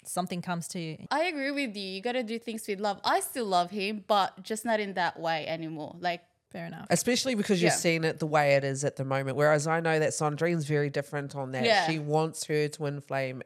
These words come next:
Speaker 3: in that relationship, and that's what her forward thinking is
Speaker 2: I,
Speaker 3: in this situation
Speaker 2: I
Speaker 3: as
Speaker 2: wanted
Speaker 3: well.
Speaker 2: him too to be that person for the for
Speaker 3: Yeah.
Speaker 2: a very long time, but then I just had to make the decision 'cause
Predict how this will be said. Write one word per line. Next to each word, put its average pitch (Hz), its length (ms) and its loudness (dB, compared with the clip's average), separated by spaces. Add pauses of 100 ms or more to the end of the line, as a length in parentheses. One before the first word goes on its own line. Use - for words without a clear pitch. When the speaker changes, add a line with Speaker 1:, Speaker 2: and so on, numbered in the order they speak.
Speaker 3:
in 143 360 -2 (500)
that 147 200 6
relationship, 143 800 -2
and 139 120 -2
that's - 280 0
what 139 220 0
her 139 380 0 (480)
forward 151 560 2
thinking 147 600 -4
is 143 400 -2
Speaker 2:
I, 294 140 4
Speaker 3:
in 147 140 2
this 139 200 2
situation 139 640 -2
Speaker 2:
I - 20 2
Speaker 3:
as 427 60 0
Speaker 2:
wanted 302 240 6
Speaker 3:
well. 285 80 2
Speaker 2:
him 240 220 -2
too 247 320 -2
to 226 180 -6
be 208 220 -4
that 202 340 0
person 196 320 -2
for 190 140 -10
the 175 100 -10 (300)
for - 80 0
Speaker 3:
Yeah. 180 60 6
Speaker 2:
a - 20 -6
very 196 360 2
long 180 220 0
time, 175 360 0
but 165 200 0
then 175 140 -2
I 190 140 0
just 190 180 -8
had 180 140 0
to 180 100 -12
make 160 220 -6
the 170 100 -8
decision 156 580 -10
'cause 165 340 -8